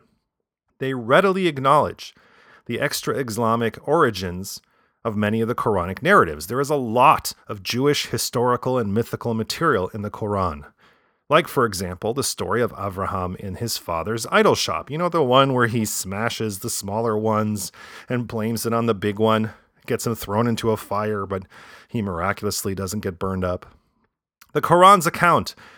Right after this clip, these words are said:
of the story of Cain and Hevel is also an amalgam of Torah, Midrash, and Mishnah. There are also allusions to the New Testament and apocryphal Christian sources, too.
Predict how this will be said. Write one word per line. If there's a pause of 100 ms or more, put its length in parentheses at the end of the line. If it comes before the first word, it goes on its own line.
(180)
of
the
story
of
Cain
and
Hevel (360)
is
also (240)
an
amalgam (260)
of
Torah,
Midrash,
and
Mishnah. (300)
There
are
also
allusions
to
the
New
Testament (320)
and
apocryphal
Christian
sources,
too.